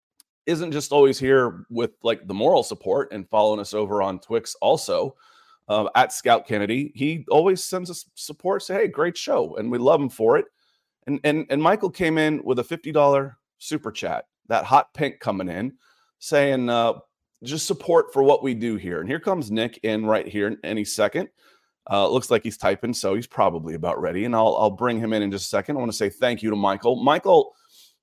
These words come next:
is a Denver Broncos fan who was also, I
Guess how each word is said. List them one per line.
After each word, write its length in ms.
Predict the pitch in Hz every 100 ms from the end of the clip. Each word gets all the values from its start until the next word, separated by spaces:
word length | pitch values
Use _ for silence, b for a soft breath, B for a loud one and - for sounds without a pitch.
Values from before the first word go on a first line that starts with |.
| -
is 100 | 117
a 40 |
Denver 240 | 123 156
Broncos 480 | 135 131 143 131 104
fan 380 | - 95 95 123
who 440 | - 123 127 110 -
was 120 | 113
also, 440 | 127 151 - 156 -
I 120 | 123